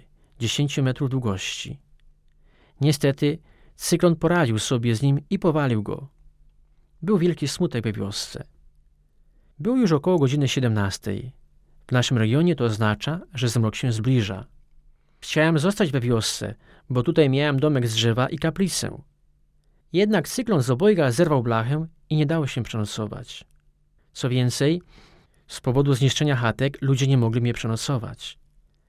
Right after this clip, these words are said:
Zatem zdecydowałem się na jazdę wodą w nocy, mając nadzieję, że wody kanału na całej długości już opadły. Niestety,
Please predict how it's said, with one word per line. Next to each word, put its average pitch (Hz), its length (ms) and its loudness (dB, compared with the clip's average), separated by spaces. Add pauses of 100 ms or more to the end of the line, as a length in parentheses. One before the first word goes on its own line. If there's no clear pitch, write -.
(240)
Zatem 135 500 -2 (340)
zdecydowałem 147 640 2
się 170 220 0
na 143 160 2
jazdę 165 460 2
wodą 139 380 2
w 127 80 -2
nocy, 147 420 0 (380)
mając 127 320 0
nadzieję, 127 420 -2 (600)
że 117 160 -4
wody 180 200 0
kanału 120 400 0
na 117 120 0
całej 180 220 2
długości 127 560 0
już 107 160 -4
opadły. 110 540 -10 (580)
Niestety, 180 600 -2